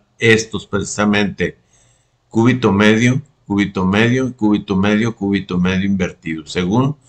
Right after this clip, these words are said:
donde te lo solicite el cuerpo del paciente una vez que te conectaste con él. Y, y vamos a ver dónde están ese tipo de dolores, si del lado derecho o del lado izquierdo. Si es del lado derecho, pues vas a poner los imanes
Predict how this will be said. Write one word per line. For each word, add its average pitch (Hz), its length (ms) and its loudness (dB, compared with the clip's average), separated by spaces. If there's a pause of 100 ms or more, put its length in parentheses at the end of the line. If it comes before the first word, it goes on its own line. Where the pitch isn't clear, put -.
(240)
donde 98 320 -2
te 95 180 -2
lo 90 120 -2
solicite 98 840 -2
el 95 180 -2
cuerpo 104 440 2
del 104 140 0
paciente 101 800 -2 (300)
una 98 240 2
vez 95 180 2
que 107 120 -2
te 92 200 -6
conectaste 85 720 -6
con 80 220 -6
él. 67 180 -16 (500)
Y, 113 380 2
y - 40 2
vamos 120 360 4
a 113 60 6
ver 123 380 4 (340)
dónde 110 360 4
están 113 300 2
ese 113 220 -2
tipo 110 460 0
de 104 80 6
dolores, 98 580 2
si 92 160 -4
del 87 220 -2
lado 113 380 0
derecho 107 600 0
o 92 80 -2
del 87 180 -6
lado 95 160 2
izquierdo. 110 720 -2 (240)
Si - 180 0
es 101 100 2
del 113 120 2
lado 113 240 4
derecho, 107 580 0 (400)
pues 98 180 0
vas 95 200 2
a 92 100 -8
poner 104 280 0
los 104 200 -2
imanes 101 680 -2